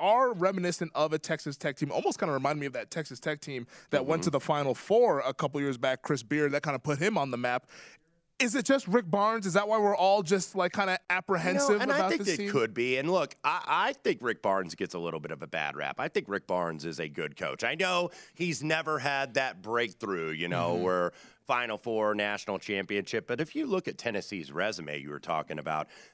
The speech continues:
Speaker 2: they haven't lost to anybody. If you look at, like, the Ken Pomeroy top twenty-five or the Haslam metrics, whatever you wanna look at,
Speaker 1: Yep.
Speaker 2: The worst team, if you wanna call it the worst team that they've lost to, is at Alabama,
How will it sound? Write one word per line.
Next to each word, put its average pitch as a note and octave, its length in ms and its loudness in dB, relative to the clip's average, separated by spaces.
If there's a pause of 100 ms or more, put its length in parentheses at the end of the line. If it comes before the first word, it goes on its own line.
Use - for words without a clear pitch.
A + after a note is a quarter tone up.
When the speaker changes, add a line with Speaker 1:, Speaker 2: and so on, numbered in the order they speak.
(100)
Speaker 2:
they A#3 180 0
haven't F#3 420 0
lost A2+ 520 2
to G2+ 140 -6
anybody. G2+ 720 0 (280)
If C3+ 180 -2
you B2+ 80 2
look D3 220 0
at, B2 100 -2
like, C3 240 -2
the A2+ 80 -2
Ken A#2+ 320 -4
Pomeroy G#2+ 560 2
top G#2 260 -2
twenty-five G2+ 720 -2
or E2+ 100 -6
the - 100 -8
Haslam F#2+ 540 -4
metrics, G2 580 -2
whatever F#2+ 320 -2
you F#2+ 140 -4
wanna F2+ 220 -2
look G2+ 260 0
at, F2+ 300 -2 (100)
Speaker 1:
Yep. G2 160 -12 (340)
Speaker 2:
The F3 80 2
worst F#3 540 0
team, G#2+ 480 -2
if F#2 140 -8
you D3+ 100 -4
wanna C#3+ 200 -2
call C3 220 0
it A2 100 -6
the G#2+ 80 -2
worst A2+ 400 -4
team A2 220 -4
that F#2 140 -4
they've G2 180 -2
lost F#2+ 360 -2
to, E2+ 280 -6
is F#2+ 280 -8
at A2 280 -2
Alabama, F2+ 800 -4